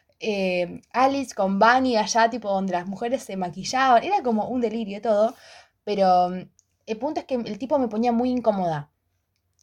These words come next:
Cada vez que él aparecía yo estaba como, no, no sentía que la película,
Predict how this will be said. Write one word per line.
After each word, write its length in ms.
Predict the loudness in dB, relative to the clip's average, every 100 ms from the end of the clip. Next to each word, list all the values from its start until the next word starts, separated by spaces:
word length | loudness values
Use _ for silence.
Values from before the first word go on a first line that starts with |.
| _
Cada 180 | 2 4
vez 100 | 4
que 80 | 2
él 60 | 4
aparecía 440 | 4 2 0 -2
yo 100 | -2
estaba 320 | -2 0 2
como, 440 | 0 -2 -2 -4 -10 _ _
no, 200 | -8 -6 -4
no 220 | -4 -4
sentía 380 | -4 0 0 2
que 80 |
la 140 | 2 0
película, 800 | -2 -6 -2 0 0 -2 -8